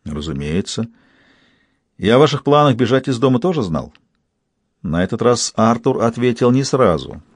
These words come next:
и без малейшего энтузиазма. «Положим, знал, и что же?» «А то, что Чанс лгал вам на протяжении двадцати лет, и Сэм тоже». «Что такое?»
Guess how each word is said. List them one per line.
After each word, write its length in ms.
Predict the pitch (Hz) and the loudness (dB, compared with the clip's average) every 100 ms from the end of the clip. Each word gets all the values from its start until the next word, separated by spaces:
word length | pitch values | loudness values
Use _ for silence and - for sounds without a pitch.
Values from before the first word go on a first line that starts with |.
| _ - | _ -6
и 180 | 95 101 | -2 0
без 180 | 110 | 2
малейшего 580 | 113 117 120 131 - 123 | 6 6 6 2 0 0
энтузиазма. 720 | 123 123 120 127 90 76 - - _ _ _ _ _ _ _ _ _ _ _ _ _ | 0 -2 0 2 2 -2 -8 -12 _ _ _ _ _ _ _ _ _ _ _ _ _
«Положим, 580 | 69 67 80 123 143 135 | -6 -4 -2 -2 0 -2
знал, 460 | 82 85 92 107 | 0 0 2 0
и 40 | 87 | -2
что 280 | - 92 101 | -4 -2 -2
же?» 200 | 110 113 _ _ _ _ _ _ _ _ _ _ _ | -2 -8 _ _ _ _ _ _ _ _ _ _ _
«А 140 | - 107 | -2 0
то, 100 | 151 | 0
что 180 | - | 0
Чанс 520 | 151 180 170 151 - - _ - | 0 2 2 0 -8 -14 _ -4
лгал 420 | 113 107 151 180 | -2 2 4 4
вам 240 | 113 78 85 | 2 0 0
на 80 | |
протяжении 560 | 90 92 104 123 143 139 | -2 -2 0 2 2 2
двадцати 560 | 110 120 - 117 - 170 | 2 0 0 -4 -4 -2
лет, 500 | 113 69 - - - _ _ _ _ - | 2 0 -2 -14 -20 _ _ _ _ -4
и 80 | 175 | -2
Сэм 280 | 120 87 | 0 -2
тоже». 360 | 80 85 76 76 _ _ _ _ _ _ _ _ _ | 0 -2 -4 -10 _ _ _ _ _ _ _ _ _
«Что 220 | - - | -12 -6
такое?» 440 | 101 95 110 127 | -4 -2 0 -2